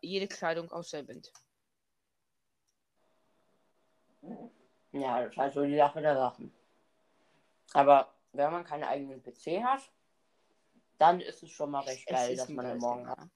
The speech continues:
Speaker 1: Game,
Speaker 2: Us <clears throat> kostenlos spielen kann.
Speaker 1: Die Sache ist, ich hab, ähm, eine Discord-Gruppe von meiner Klasse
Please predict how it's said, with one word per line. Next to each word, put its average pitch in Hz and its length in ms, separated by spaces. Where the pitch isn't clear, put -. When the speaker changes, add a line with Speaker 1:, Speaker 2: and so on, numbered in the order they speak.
Speaker 1:
Game, 139 340
Speaker 2:
Us 120 160
<clears throat> - 80
kostenlos 127 460
spielen 123 300
kann. 123 240
Speaker 1:
Die 180 100
Sache 233 240
ist, 226 200
ich 190 220
hab, 208 160
ähm, 160 320
eine 160 100
Discord-Gruppe 180 840
von 180 160
meiner 160 200
Klasse 220 560